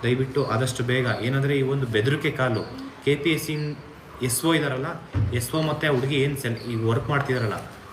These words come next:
ಆ ಹುಡುಗಿ ಕಾನ್ಫರೆನ್ಸ್ ಹಾಕ್ಬಿಟ್ಟು ಈ ಹುಡುಗಿಗೆ ಬೆದರಿಕೆ ಹಾಕ್ತಾರಂತೆ, "ನೀವು ಕೋರ್ಟ್‌ಗೆ ಹೋಗಿ ಹಂಗೆ ಹಿಂಗೆ" ಅಂತ ಹೇಳ್ಬಿಟ್ಟು. ನೀವು ತಪ್ಪು ಮಾಡಿಲ್ಲ ಅಂತಂದ್ರೆ ಕೆ ಪಿ ಎಸ್ ಸಿ ಎಸ್ ಒದು ನೀವು ಯಾಕೆ ಕಾಲ್ ಮಾಡ್ಬೇಕು ಈ ಹುಡುಗಿಗೆ?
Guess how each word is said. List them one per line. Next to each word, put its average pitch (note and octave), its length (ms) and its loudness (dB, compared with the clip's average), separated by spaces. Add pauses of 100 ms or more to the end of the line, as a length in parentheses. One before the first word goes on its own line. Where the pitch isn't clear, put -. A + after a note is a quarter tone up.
ಆ A2+ 40 2
ಹುಡುಗಿ C3+ 220 4
ಕಾನ್ಫರೆನ್ಸ್ C#3+ 540 2
ಹಾಕ್ಬಿಟ್ಟು C#3 340 0
ಈ C#3 40 4
ಹುಡುಗಿಗೆ B2 340 2
ಬೆದರಿಕೆ C#3 340 2
ಹಾಕ್ತಾರಂತೆ, A#2+ 520 -2 (600)
"ನೀವು C3 240 4
ಕೋರ್ಟ್‌ಗೆ C#3+ 360 2
ಹೋಗಿ C3+ 220 2
ಹಂಗೆ C3 240 4
ಹಿಂಗೆ" A#2+ 180 0
ಅಂತ A#2 220 0
ಹೇಳ್ಬಿಟ್ಟು. F#2+ 360 -4 (840)
ನೀವು C#3 200 4
ತಪ್ಪು C3 300 -2
ಮಾಡಿಲ್ಲ D#3 260 2
ಅಂತಂದ್ರೆ D3 360 0
ಕೆ C#3 180 2
ಪಿ C#3 140 0
ಎಸ್ C#3+ 120 2
ಸಿ D3 80 2
ಎಸ್ B2 240 0
ಒದು B2 600 2
ನೀವು C3+ 180 4
ಯಾಕೆ C3 320 2
ಕಾಲ್ D3+ 180 -2
ಮಾಡ್ಬೇಕು D#3 340 -2
ಈ - 20 -2
ಹುಡುಗಿಗೆ? D3 420 0